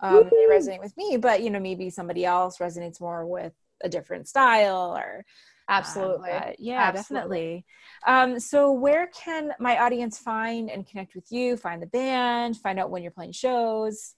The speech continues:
Speaker 2: Yes. So, um, I am, uh, Julianne Q and the Howl, like a wolf howl, H O W L. Um, Julianne Q and the Howl is my Instagram handle. It's my Facebook. It's my Twitter.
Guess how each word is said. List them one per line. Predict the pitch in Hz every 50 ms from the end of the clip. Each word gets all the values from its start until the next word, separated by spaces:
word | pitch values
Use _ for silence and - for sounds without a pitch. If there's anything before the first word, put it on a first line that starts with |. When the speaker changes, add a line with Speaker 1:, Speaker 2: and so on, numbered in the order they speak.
| _ -
Speaker 2:
Yes. | 220 208 214 269 339 415 494 539 466 285 -
So, | - - - 330 349 392 320 220 220 - _ _ _ _
um, | - 240 240 233 233 233 233 -
I | 233 233 254 277 302 294 254
am, | 262 247 247 247 247 240 247 247 240
uh, | - 208 190 190 185 185
Julianne | 185 - - 240 247 269 269 285 269 254 254 254
Q | - - 262 262 262
and | 233 214
the | 196
Howl, | 185 - - - 202 196 208 240 269 294 339 370 - _ _ _ _ -
like | 185 165
a | 160
wolf | 170 190 220 226 -
howl, | - 240 240 254 269 277 277 262
H | 180 180 - 202
O | 196 190
W | 185 185 190 185 175 175
L. | 175 170 196 247 - _ _ _ _ _ _ _ _ _ _ _ - -
Um, | 196 196 190 185 180 175 170 175 - - - 208
Julianne | - 233 247 277 294 302 285 277 269
Q | - 269 254
and | 247 240
the | 233
Howl | 208 - 220 202 208 214 214 208
is | 180 190 190 - 208
my | 185 175 175
Instagram | - 202 233 240 - 254 254 262 247 247 240
handle. | 220 247 240 240 240 240 233 226 226 -
It's | 185 180 -
my | 185 170 165
Facebook. | - 233 233 226 - - 233 220 214 208 202 -
It's | 180 -
my | 208 180
Twitter. | 175 - - 214 208 196 196 190 190 185 185 185 185